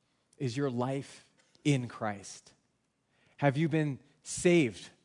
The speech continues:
by Christ? Have you been forgiven by Christ? Is your life in Christ? Let's pray. Father, we thank you for this morning. We thank you for your word.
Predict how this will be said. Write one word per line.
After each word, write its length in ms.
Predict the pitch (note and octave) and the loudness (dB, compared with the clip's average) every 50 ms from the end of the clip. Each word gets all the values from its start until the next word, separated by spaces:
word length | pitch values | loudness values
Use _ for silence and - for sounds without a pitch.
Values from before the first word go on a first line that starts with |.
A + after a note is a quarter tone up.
| _ - | _ -2
by 140 | B2 A#2+ A2+ | 0 0 0
Christ? 520 | - - C#3 A#2 G#2+ G2+ F2+ - - - _ _ _ _ | 0 -2 -4 -2 -4 -4 -8 -12 -16 -18 _ _ _ _
Have 120 | - D3 | 2 2
you 100 | C#3 D#3+ | 4 4
been 120 | C#3+ D#3+ D3 | 4 2 0
forgiven 720 | - - D#3 D#3 C#3+ A#2+ D#3+ E3 C3+ D3 B2+ A#2 G#2+ G#2 - | -2 -2 -4 -2 2 4 4 4 4 2 0 -2 -4 -4 0
by 160 | A#2+ A#2+ A2+ | 0 0 0
Christ? 520 | - - C3 A#2+ A2+ A2 G#2+ - - - - _ _ _ _ _ _ - | 0 -2 -2 -2 -2 -2 -4 -6 -10 -16 -20 _ _ _ _ _ _ -8
Is 140 | C3 A2+ A2+ | -6 -4 -2
your 140 | A#2 A2+ | -2 -2
life 440 | G#2+ A2 A2 A2+ A2 G2+ - - - _ _ _ _ _ _ | 0 0 0 0 0 -4 -8 -14 -20 _ _ _ _ _ _
in 320 | G#2 G#2 G2+ F#2 F2+ F2+ - _ _ _ _ _ _ _ | -4 -4 -4 -4 -8 -12 -16 _ _ _ _ _ _ _
Christ? 540 | - - G#2 F#2 F2 E2+ - - - - _ _ _ _ _ _ - - _ | -14 -10 -10 -10 -10 -12 -16 -20 -20 -20 _ _ _ _ _ _ -20 -12 _
Let's 160 | - G2 - - | -8 -6 -6 -8
pray. 260 | - A2 - - - _ _ _ _ _ _ _ _ _ _ - - _ _ _ | -12 -14 -14 -14 -16 _ _ _ _ _ _ _ _ _ _ -20 -20 _ _ _
Father, 200 | - D3+ C#3+ C#3+ | 2 4 4 6
we 120 | C#3 C3 A#2+ | 4 2 2
thank 260 | - D#3 D3+ - - | 2 0 0 0 -2
you 80 | D3 B2 | -4 -6
for 220 | - - C#3+ B2+ | -4 -4 -4 -4
this 240 | A2 G#2 - - - | -4 -4 -8 -8 -4
morning. 400 | C3 B2 A#2+ A#2 A#2 A#2+ G#2+ - _ _ _ _ _ _ _ _ _ _ _ _ _ _ _ _ _ _ _ _ _ _ _ _ _ _ _ | -4 -2 -2 -4 -6 -8 -12 -16 _ _ _ _ _ _ _ _ _ _ _ _ _ _ _ _ _ _ _ _ _ _ _ _ _ _ _
We 80 | B2+ A#2 | -2 2
thank 280 | - E3 D3+ C#3+ - | 4 4 4 4 4
you 100 | D#3 C#3+ | 0 -2
for 440 | - - - D3+ C#3 C3+ B2+ A#2+ B2 | -2 -2 0 2 4 4 4 2 2
your 240 | C#3 B2 G#2+ G#2+ G2+ | 0 -2 -4 -4 -4
word. 480 | F#2+ G#2+ A#2 A#2 A#2+ A#2+ B2 A2+ A2 | -2 -2 0 0 0 -2 -4 -8 -12